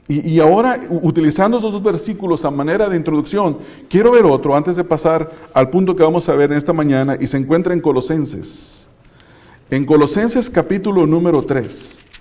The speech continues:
Colosenses capítulo número tres, el apóstol Pablo le exhorta a los colosenses y les dice, "Sí, hay un sí condicional". Dice, "Si pues habéis resucitado con Cristo,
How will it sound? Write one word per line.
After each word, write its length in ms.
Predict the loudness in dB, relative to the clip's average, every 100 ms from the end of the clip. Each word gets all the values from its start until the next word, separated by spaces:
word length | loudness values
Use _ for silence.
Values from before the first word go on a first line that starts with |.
| _ _ -6
Colosenses 480 | -4 -2 -4 -6 -2
capítulo 480 | -2 -2 0 2 2
número 320 | 2 0 0
tres, 340 | 0 -2 -4 -16 -20 -20 _ -2
el 140 | 4
apóstol 720 | 4 4 0 2 2 2 0 0
Pablo 600 | 2 2 0 -2 -4 -8 -18 -20 _ _ _ _ _ _ -4
le 160 | 2 2
exhorta 420 | 2 0 2 2
a 20 |
los 140 | 2
colosenses 640 | 4 2 2 0 -2 -4 -2
y 60 | 0
les 180 | 2
dice, 500 | 0 0 0 -2 -8 -20 -20 -18
"Sí, 460 | -10 -4 -2 2
hay 140 | 2 2
un 100 | 0
sí 220 | -2 -2
condicional". 720 | 0 -2 -2 -2 -4 -4 -6
Dice, 500 | -8 -2 -2 -4 -16 -20 -12
"Si 280 | -4 -2
pues 380 | 0 2 2 2
habéis 400 | 2 4 4 4
resucitado 640 | 0 -4 -6 0 2 2 2
con 180 | -2 -2
Cristo, 560 | -2 -2 -2 0 -2